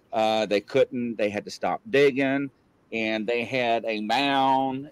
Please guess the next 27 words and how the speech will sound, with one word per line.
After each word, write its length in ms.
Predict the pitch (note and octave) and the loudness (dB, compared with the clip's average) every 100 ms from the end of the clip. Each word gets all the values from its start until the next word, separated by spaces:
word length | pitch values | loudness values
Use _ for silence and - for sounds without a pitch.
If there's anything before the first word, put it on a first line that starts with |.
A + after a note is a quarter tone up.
| A2+ | -10
and 420 | A2 A2 A2 G#2 | -8 -6 -8 -4
they 220 | A2 A2 | -4 -4
had, 460 | A#2 A#2+ A2 A2 G#2 _ _ _ _ | -6 -2 0 0 -4 _ _ _ _
and 500 | A#2+ A#2 A2+ A2+ A2+ | -6 -4 -4 -4 -4
they 100 | A#2 A#2 | -4 -2
wanted 320 | C3 B2+ A#2 | -2 -2 -6
to 60 | |
drill 340 | G#2 G#2+ C3 A#2 | -4 2 4 4
a 40 | |
little 220 | A#2+ G#2+ - | 4 4 0
hole 640 | - E3+ D#3+ D3+ D3 C#3+ | 0 4 6 6 6 4
and 100 | A#2+ | 2
put 180 | - A2 | -4 -4
a 40 | |
camera 640 | G#2 - D#3 D#3 D#3 D#3 E3 | -4 -4 -2 0 0 -2 0
in 380 | D3+ C#3+ C#3+ C#3+ | 0 2 2 2
to 80 | |
look, 220 | B2+ C#3 C3 | 4 4 2
see 300 | - - C#3 | -4 0 0
what 200 | C3 B2+ | 4 2
was 180 | C3 - | 2 -2
in 180 | C#3+ D3+ | -2 -2
there. 420 | D3 C#3 C#3 C#3 | -2 0 0 0
And 80 | C#3 | 0
they 80 | B2+ | 0
were 120 | B2 | 0
like, 260 | G#2+ G#2 | 0 -2